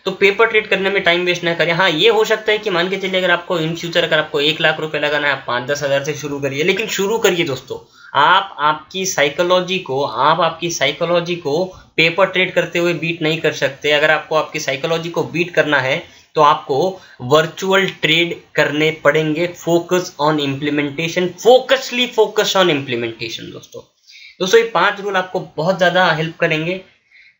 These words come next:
market से consistent profit निकालने के लिए, market को समझने के लिए। दोस्तों, किसी चीज़ से आप, मतलब, किसी चीज़ में आप successful तभी हो सकते हैं जब आप उस चीज़ को समझने का कोशिश करेंगे,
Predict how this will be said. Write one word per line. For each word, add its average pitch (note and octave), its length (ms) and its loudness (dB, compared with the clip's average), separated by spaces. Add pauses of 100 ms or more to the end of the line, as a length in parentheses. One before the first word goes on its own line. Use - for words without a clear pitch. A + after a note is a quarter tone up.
market D3 280 0
से E3+ 120 -2
consistent D#3+ 520 -4
profit D3 320 0
निकालने D#3 400 -2
के F3 100 -6
लिए, F3+ 80 0
market C#3+ 380 0
को F#3 100 -2
समझने C#3+ 460 -2
के B2 80 -6
लिए। A#2+ 80 -4
दोस्तों, E3+ 220 -2
किसी F#3+ 240 -6
चीज़ F#3+ 200 -10
से - 120 -6
आप, G3 180 -2 (240)
मतलब, E3+ 340 -4
किसी F#3 200 -6
चीज़ F#3+ 220 -4
में F#3 80 0
आप F#3 60 -2
successful F3 420 -6
तभी E3 280 -2
हो F3+ 120 -2
सकते F3+ 240 -4
हैं F3 80 -2
जब F3 100 2
आप E3+ 120 0
उस E3 120 -12
चीज़ D#3 140 -12
को F3 80 -6
समझने D#3 480 0
का D#3 100 0
कोशिश B2+ 300 -6
करेंगे, - 400 -10